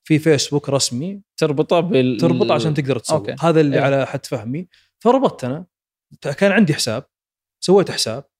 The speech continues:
Speaker 1: جديد وربطته. ما كان عندي حساب، بس سويت حساب جديد وربطته. لما ربطت، عطوا، عطوا الحساب هذا باند إنه ما يسوي تسويق.
Speaker 2: مم.
Speaker 1: كلمتهم، يعطي لي مدري إيش، يعطي، كلمت شركة في السعودية وقال لي: "عندي الحل وبحلك إياه ولا تشيل". شركة لها خبرة يعني في الس-،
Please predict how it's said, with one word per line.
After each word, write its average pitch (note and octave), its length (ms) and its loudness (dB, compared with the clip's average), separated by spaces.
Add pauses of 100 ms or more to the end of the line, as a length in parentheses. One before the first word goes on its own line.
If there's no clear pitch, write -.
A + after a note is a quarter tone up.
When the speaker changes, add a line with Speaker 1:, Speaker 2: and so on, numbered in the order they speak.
(300)
Speaker 1:
جديد A#2+ 380 -8 (440)
وربطته. C3+ 540 -2
ما B2+ 60 -6
كان A#2 120 -10
عندي F#2+ 120 -12
حساب، G#2 200 -20
بس - 60 -10
سويت D3 180 0
حساب B2+ 200 -6
جديد A2+ 360 -12 (300)
وربطته. F#3+ 480 0 (240)
لما G#3 220 4
ربطت، C3+ 400 -8
عطوا، C3+ 280 -4 (100)
عطوا C#3+ 180 -2
الحساب C3+ 240 -8
هذا A#2+ 160 -8
باند C3 300 -8
إنه B2 120 -4
ما B2 100 -4
يسوي A2 260 -10
تسويق. - 300 -18 (540)
Speaker 2:
مم. B2+ 260 -2 (100)
Speaker 1:
كلمتهم، C3 760 -2
يعطي C#3+ 280 -2
لي A#2 140 -4
مدري A2+ 280 -10
إيش، A2+ 80 -12
يعطي، - 180 -18
كلمت D3 360 -4
شركة C3+ 320 -4
في G#2+ 60 -12
السعودية A2+ 600 -10 (400)
وقال D#3+ 300 0
لي: D3 140 -2
"عندي E3 300 -2
الحل F3 380 -2
وبحلك E3 580 -6
إياه E3 360 -4
ولا E3 160 -2
تشيل". D#3 240 -6
شركة E3 300 0
لها C#3 120 -2
خبرة A#2+ 260 -6
يعني G2 140 -14
في - 60 -20
الس-، - 140 -20